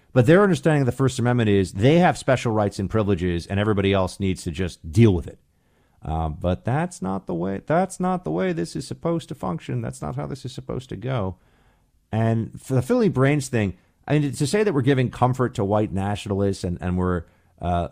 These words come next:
I, I, I hate this talking point. It's so vile. It's so despicable and unfair. And they keep saying it all the time. And it's just a way of shutting down any honest political dialogue,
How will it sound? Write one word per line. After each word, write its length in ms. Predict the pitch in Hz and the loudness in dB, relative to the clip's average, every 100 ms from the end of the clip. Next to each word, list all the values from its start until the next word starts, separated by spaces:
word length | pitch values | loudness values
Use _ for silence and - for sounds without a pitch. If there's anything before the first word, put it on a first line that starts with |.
| - | -10
I, 140 | 104 - | -12 -8
I, 100 | 131 | -4
I 160 | 131 156 | 2 2
hate 300 | 101 120 127 | 4 2 2
this 160 | 143 - | -4 0
talking 380 | 143 135 143 | 0 0 -2
point. 360 | 131 143 143 139 - _ _ | -2 0 0 -4 -12 _ _
It's 180 | 113 - | -4 -4
so 360 | - - 139 151 | -4 2 4 4
vile. 640 | 110 110 113 113 113 107 | 2 2 4 2 2 -2
It's 160 | 92 - | -6 -10
so 600 | - 120 127 127 127 127 _ _ - | -6 0 2 4 2 -2 _ _ -4
despicable 720 | 110 - 127 123 117 113 110 | -2 0 2 2 2 2 2
and 80 | 98 | 2
unfair. 760 | 101 - 98 95 95 95 90 - _ _ | 0 -2 0 0 2 0 -2 -8 _ _
And 300 | 98 104 101 | 0 2 2
they 80 | 98 | 0
keep 320 | - 170 175 | 0 0 0
saying 300 | - 135 123 | 2 2 2
it 40 | 110 | 2
all 80 | |
the 80 | 98 | -2
time. 320 | 98 107 101 - | -2 0 0 0
And 60 | |
it's 120 | 107 - | -2 -4
just 180 | 175 | -4
a 40 | 196 | 0
way 120 | 196 | 0
of 80 | 101 | 0
shutting 320 | - 123 113 | 0 0 2
down 480 | 101 107 104 92 85 _ _ _ | 0 2 2 0 -2 _ _ _
any 460 | 104 113 107 98 - 92 | -2 2 2 0 -2 0
honest 400 | 98 107 104 - | 2 2 -2 -2
political 340 | 101 98 90 | -2 0 -2
dialogue, 560 | 87 123 87 52 50 | 0 0 0 -4 -10